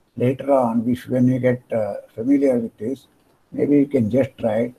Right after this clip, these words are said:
delta n for this one. And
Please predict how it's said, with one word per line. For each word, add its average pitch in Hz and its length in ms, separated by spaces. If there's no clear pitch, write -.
delta 113 320
n 113 280
for 98 200
this - 260
one. - 120
And 143 460